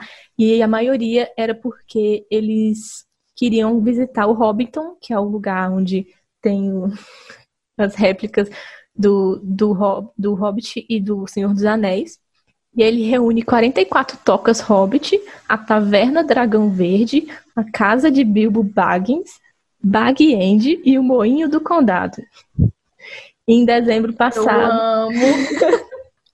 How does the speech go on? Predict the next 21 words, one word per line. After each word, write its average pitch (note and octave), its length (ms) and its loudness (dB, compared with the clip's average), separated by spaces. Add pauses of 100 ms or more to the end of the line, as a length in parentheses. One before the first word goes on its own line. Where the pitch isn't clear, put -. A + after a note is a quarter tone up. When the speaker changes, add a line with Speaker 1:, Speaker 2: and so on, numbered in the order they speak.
(1000)
Speaker 1:
<laughs> - 80 0
e B3+ 120 4
se - 200 -14
tornou E4 260 4
tão G4+ 200 2
grande D#4 260 0
que C#4+ 60 0
em C4+ 40 4
dezembro B3 320 2
passado B3+ 440 0
a A#3 80 2
ten-, A#3+ 280 0
a A3 220 2
atração A3 640 0
atingiu A3+ 800 2
a G#3+ 40 0
marca G#3+ 320 -2
de A3 140 0
quinhentos B3+ 580 -2
mil A#3+ 220 4
visitantes, A#3+ 680 -2